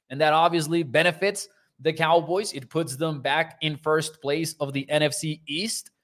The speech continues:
But it's confusing, I know. And tonight, I wanted to take a second to really explain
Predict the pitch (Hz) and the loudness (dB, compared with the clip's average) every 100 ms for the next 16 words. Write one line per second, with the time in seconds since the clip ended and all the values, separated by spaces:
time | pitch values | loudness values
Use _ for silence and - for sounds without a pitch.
0 | _ _ _ - 151 247 240 240 208 247 | _ _ _ -6 -2 -2 -2 -4 -4 -2
1 | 247 151 107 - 156 170 190 170 117 139 | -2 -4 -8 -2 0 2 4 2 2 -4
2 | 143 143 165 208 185 - _ _ - 160 | -6 -6 -2 0 0 -4 _ _ -4 -2
3 | 170 160 151 151 165 160 156 - 202 220 | 0 -2 -4 -4 -4 -4 -6 -2 0 0
4 | 175 151 165 160 165 165 151 - - - | -2 -6 -6 -4 -2 -2 -4 -6 -10 -6
5 | 156 156 143 135 123 | -2 -2 -2 -4 -8